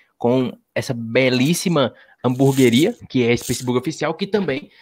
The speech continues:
tem pizzas e tudo mais, beleza? A Buito Outlet também, que é aquela loja de roupas que você compra online aqui, como você pode ver, a belíssima e incrível também blusa do Tobias aqui,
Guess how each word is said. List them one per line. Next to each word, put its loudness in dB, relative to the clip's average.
tem -6
pizzas -8
e -8
tudo -8
mais, -8
beleza? -6
A -2
Buito -2
Outlet -4
também, -4
que -6
é 0
aquela -4
loja -4
de -8
roupas -4
que -20
você -12
compra -8
online -4
aqui, -8
como -10
você -8
pode -4
ver, -2
a 0
belíssima 0
e -2
incrível 2
também 0
blusa 6
do 6
Tobias 6
aqui, 0